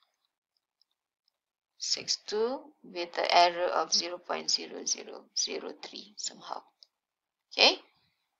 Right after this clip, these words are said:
so for that one, therefore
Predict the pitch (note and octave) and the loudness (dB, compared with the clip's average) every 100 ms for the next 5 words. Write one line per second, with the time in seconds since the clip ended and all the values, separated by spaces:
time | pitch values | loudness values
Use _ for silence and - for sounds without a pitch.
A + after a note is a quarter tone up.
0 | _ _ _ _ - - F3 - F3 E3+ | _ _ _ _ -16 -10 -10 -2 0 6
1 | G#3 A3+ - G3+ F#3+ A#3 F4 - - _ | 10 10 8 6 8 8 4 -10 -20 _
2 | _ _ _ _ _ _ _ _ _ _ | _ _ _ _ _ _ _ _ _ _
3 | _ _ _ _ _ _ _ _ E3+ G3 | _ _ _ _ _ _ _ _ 4 12
4 | G#3 B3 - - F#3+ F3+ F#3 G3 | 12 12 4 2 6 8 8 4